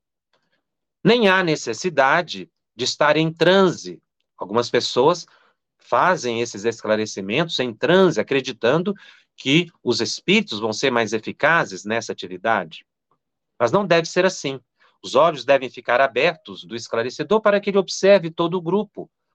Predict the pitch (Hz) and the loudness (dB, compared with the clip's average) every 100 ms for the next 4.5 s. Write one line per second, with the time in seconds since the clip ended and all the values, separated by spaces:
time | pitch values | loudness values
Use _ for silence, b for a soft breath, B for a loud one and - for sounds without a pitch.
0 | _ 151 - 202 185 175 156 131 123 214 | _ -8 0 2 2 0 -4 -6 -4 -4
1 | - 101 - _ 117 123 151 - - 123 | -4 -10 -14 _ -6 -4 -4 -4 -2 0
2 | 117 127 123 175 160 170 147 98 92 - | 0 -2 -2 0 2 4 2 -2 -12 -14
3 | _ _ _ _ _ _ - 113 - 143 | _ _ _ _ _ _ -6 -4 2 2
4 | 131 - - 135 110 | 2 -2 0 2 0